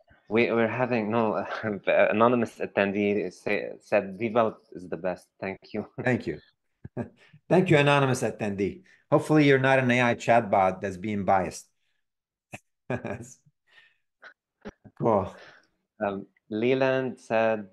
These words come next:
Speaker 1: uh, no, I was looking for,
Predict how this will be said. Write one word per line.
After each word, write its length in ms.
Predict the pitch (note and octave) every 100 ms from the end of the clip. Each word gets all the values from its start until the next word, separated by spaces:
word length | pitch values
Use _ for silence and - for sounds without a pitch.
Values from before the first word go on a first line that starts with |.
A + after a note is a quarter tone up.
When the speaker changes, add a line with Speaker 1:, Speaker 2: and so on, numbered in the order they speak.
| -
Speaker 1:
uh, 600 | G#2 G2 G2 G2 G2 F#2+ F#2+ _ _ _ _ _ _ _ _ _ _ _ _ _ _ _ _ _ _ _ _ _ _ _ _ _ _ _ _ _ _ _ _ _
no, 640 | G2 F#2 F2+ F2+ F2 - -
I 120 | F#2+
was 320 | F#2 F#2 F2+ _ _ _ _ -
looking 340 | F#2 F2+ G2
for, 420 | - F#2+ F#2 F2+